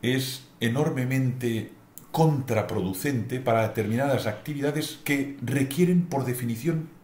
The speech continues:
tiempo. O mejor dicho, lentitud. La lentitud es contracultural. La lentitud es algo prohibido.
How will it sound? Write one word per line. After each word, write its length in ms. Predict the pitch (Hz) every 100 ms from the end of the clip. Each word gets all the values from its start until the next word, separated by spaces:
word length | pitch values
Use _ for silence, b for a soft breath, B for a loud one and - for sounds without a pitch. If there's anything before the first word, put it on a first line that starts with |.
| -
tiempo. 520 | - 147 95 87 - - - - - - - - B B B B -
O 120 | 131
mejor 260 | 139 214 170
dicho, 400 | 104 - - - -
lentitud. 760 | 131 156 151 135 123 - 110 - - - - - - - - - - B B B B -
La 160 | 107
lentitud 760 | 110 107 104 - 117 120 202 233 - - -
es 200 | 143 135
contracultural. 960 | - 127 123 117 - 110 - 95 76 - - - - - - - - -
La 120 | 98 92
lentitud 760 | 95 95 113 110 139 147 185 - B B B -
es 180 | 117 110
algo 380 | 120 117 143 139
prohibido. 640 | 131 123 110 95 87 -